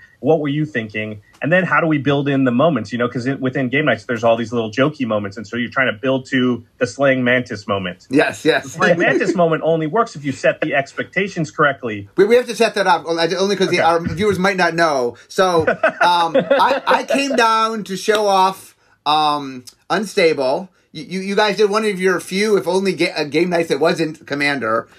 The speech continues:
Speaker 2: 'cause you
Speaker 1: Yep.
Speaker 2: were kindly showing off Unstable. Uh, and so we played Limited. So, uh, Slaying Mantis is a card that when you cast it,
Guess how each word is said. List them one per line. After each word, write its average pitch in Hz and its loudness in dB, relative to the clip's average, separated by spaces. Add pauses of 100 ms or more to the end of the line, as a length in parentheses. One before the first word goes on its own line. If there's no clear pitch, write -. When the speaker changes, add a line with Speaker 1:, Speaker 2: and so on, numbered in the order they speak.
(140)
Speaker 2:
'cause 131 -2
you 139 2
Speaker 1:
Yep. 135 4
Speaker 2:
were 123 -6
kindly 165 0
showing 151 -2
off 143 -2
Unstable. 127 -4 (320)
Uh, 147 2
and 160 -2
so 202 4
we 202 2
played 196 0
Limited. 135 0 (300)
So, 190 2
uh, 175 4
Slaying 226 0
Mantis 214 0
is 180 -8
a 190 -4
card 170 2
that 156 2
when 165 -2
you 196 -4
cast 160 0
it, 156 2